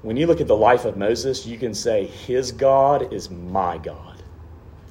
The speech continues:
When you look at the life of Esther, who, by the way, was not very, someone who was very put together,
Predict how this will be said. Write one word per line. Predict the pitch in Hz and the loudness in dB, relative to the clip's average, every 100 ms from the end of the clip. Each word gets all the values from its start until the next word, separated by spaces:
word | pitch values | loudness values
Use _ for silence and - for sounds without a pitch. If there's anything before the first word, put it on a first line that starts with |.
| - - - - | -20 -20 -20 -10
When | 117 | -2
you | 143 | 4
look | 185 156 | 4 4
at | 127 | 2
the | |
life | 110 113 117 | 6 6 4
of | 87 80 | -2 -2
Esther, | 104 113 - 139 | 0 0 -2 -4
who, | 131 131 | -4 -6
by | 175 175 | -4 0
the | |
way, | 123 127 | 4 4
was | 104 107 | 4 0
not | 127 - | -4 -2
very, | 123 120 | 0 0
someone | 107 117 107 | 0 -6 -6
who | 104 | -8
was | 92 - - | -10 -12 -12
very | - 110 | -4 -4
put | 113 127 | -4 -8
together, | - 110 131 | -2 0 0